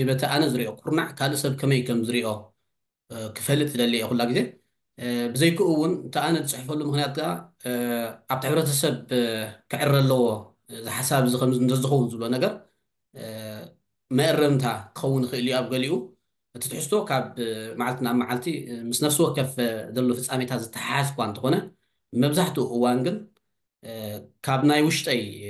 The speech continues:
ሓሳብ ተበጊሰ ወይ ነቒለ እ፣ እታ ኣነ ዝሪእሉ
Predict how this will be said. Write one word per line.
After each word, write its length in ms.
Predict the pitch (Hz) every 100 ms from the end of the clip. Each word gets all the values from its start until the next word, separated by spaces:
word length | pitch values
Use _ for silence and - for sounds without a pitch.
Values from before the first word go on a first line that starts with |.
| 98 101
ሓሳብ 320 | - 139 117
ተበጊሰ 380 | - 120 117 123 185 208 123
ወይ 180 | 110
ነቒለ 260 | 113 131 147 139 - _ _ _ _ _ _ _ -
እ፣ 80 | 113 117 110
እታ 200 | 107 - 175
ኣነ 180 | 175 175
ዝሪእሉ 420 | 170 170 160 160